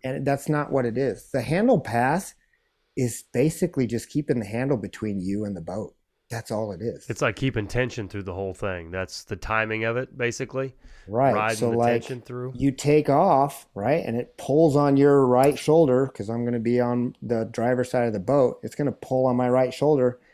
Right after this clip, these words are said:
Speaker 1: It's gonna initiate that spin. And I'm just gonna basically keep the handle moving. And that's just gonna keep me spinning. If I were to jump and it pulls me on my shoulder, if I take my hands and I just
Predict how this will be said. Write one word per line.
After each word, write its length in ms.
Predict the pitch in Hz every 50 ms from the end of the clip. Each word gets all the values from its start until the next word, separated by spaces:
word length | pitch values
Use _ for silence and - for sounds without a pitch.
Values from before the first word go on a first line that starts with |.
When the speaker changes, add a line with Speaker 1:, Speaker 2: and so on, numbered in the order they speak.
| _ _
Speaker 1:
It's 100 | _ -
gonna 180 | - 151 147
initiate 720 | 139 127 117 117 127 135 131 - - 139 135 131 135 135 -
that 220 | 123 120 113 -
spin. 640 | - - - - - 120 147 160 139 123 131 131 131 - _ _ _ _ _ _
And 120 | 117 117 127
I'm 160 | 131 143 147
just 240 | 165 165 160 - -
gonna 180 | 151 123 123
basically 880 | 104 104 123 131 131 123 - 135 120 - - 127 123 123 120 117 113 - _ _ _ _ _ _ _
keep 380 | - - 170 175 170 170 -
the 140 | - 151 131
handle 400 | 120 127 135 143 147 143 139 127
moving. 600 | 120 123 135 165 185 160 139 123 131 147 151 151 - _ _ _ _ _ _ _ _ -
And 120 | 127 123
that's 180 | 131 131 127 -
just 200 | - 151 131 -
gonna 160 | 156 139 123
keep 300 | 123 - - 139 147 -
me 120 | 113 110 101
spinning. 500 | - - - - 131 151 127 85 73 - _ _ _ _ _ _ _ _ _ _ _ _ _ -
If 200 | - 120 - -
I 180 | 135 127 135
were 140 | 143 139 131
to 100 | 127 117
jump 420 | 107 95 98 113 127 131 135 127 -
and 140 | - 120 120
it 220 | 123 117 - _
pulls 380 | - - 131 135 143 147 117 117
me 80 | 127 127
on 160 | 127 131 131
my 120 | 123 120
shoulder, 600 | - - - 151 180 190 156 131 120 127 123 - _ _ _ _
if 180 | - 120 - -
I 120 | 135 139
take 320 | 135 - - 143 139 - 135
my 140 | 123 113
hands 560 | 104 - 165 196 220 180 147 143 143 147 139 - -
and 120 | - 120 123
I 100 | 127 127
just 440 | 117 123 127 117 - - - -